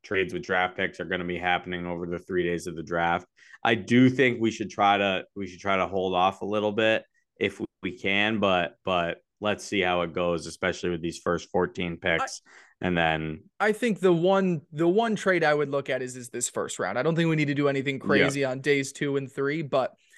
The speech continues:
Speaker 2: if we can, if we can move back a few slots here from fifteen, if our tackles aren't there, I think that's not a bad idea for us. An-,
Speaker 1: Let's
Speaker 2: another
Speaker 1: do
Speaker 2: thing
Speaker 1: it.
Speaker 2: I'm gonna try and do,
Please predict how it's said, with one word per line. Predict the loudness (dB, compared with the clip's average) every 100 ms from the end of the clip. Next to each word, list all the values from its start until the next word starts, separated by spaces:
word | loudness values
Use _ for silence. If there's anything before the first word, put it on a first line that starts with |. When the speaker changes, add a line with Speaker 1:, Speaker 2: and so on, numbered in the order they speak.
| _
Speaker 2:
if | -4
we | 2 2
can, | 4 0 0
if | -2
we | -4
can | -2
move | -2 0
back | 0 0 -2
a |
few | -6 -8
slots | -4 0 0 0
here | -2 -4
from | -4 -4
fifteen, | -2 -2 -4 -6 -6
if | -2
our | -4
tackles | -2 -4 -4 -6
aren't | -6 -4
there, | 0 0
I | 0
think | -4 -10
that's | -10 -10
not | -10
a | -10
bad | -8 -8
idea | -10 -12
for | -8 -6
us. | -6
An-, | -4
Speaker 1:
Let's | -2 0
Speaker 2:
another | 2 4 4
Speaker 1:
do | 4
Speaker 2:
thing | 2
Speaker 1:
it. |
Speaker 2:
I'm | 0
gonna | 0
try | 0 0
and | 0
do, | 2 2 2